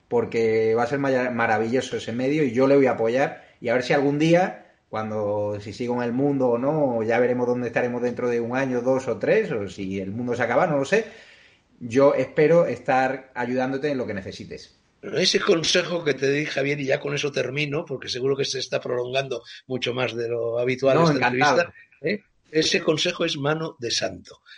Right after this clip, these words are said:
Speaker 2: ¿eh? Mira, la vida es como un río, lo sabes, es una vieja metáfora. Desde la noche de los tiempos se dice que la vida es como un río, y el agua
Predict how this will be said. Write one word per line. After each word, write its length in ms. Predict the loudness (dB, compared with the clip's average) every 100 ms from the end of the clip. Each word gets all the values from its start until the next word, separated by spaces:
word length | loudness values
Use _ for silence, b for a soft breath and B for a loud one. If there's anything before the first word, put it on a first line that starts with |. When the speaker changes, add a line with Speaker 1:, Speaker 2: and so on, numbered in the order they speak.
| B
Speaker 2:
¿eh? 160 | -4 -2
Mira, 360 | -2 -2 -6
la 120 | -6 -2
vida 160 | 0
es 60 | -2
como 120 | -4
un 60 | -6
río, 220 | -2 -2
lo 80 | -4
sabes, 220 | -8 -8 -6
es 60 |
una 100 | 0
vieja 200 | 0 0
metáfora. 500 | -4 -4 -4 -6 -14
Desde 240 | -14 -12 -10
la 60 |
noche 240 | -6 -2 -2
de 60 |
los 120 | -4 -6
tiempos 240 | -8 -8
se 80 | -10
dice 120 | -10
que 80 | -6
la 60 |
vida 180 | -2 -2
es 120 | -4
como 140 | -4 -6
un 100 | -4
río, 260 | -2 -2 -4 B B
y 80 | -2
el 80 | 4
agua 460 | 4 4 0 -2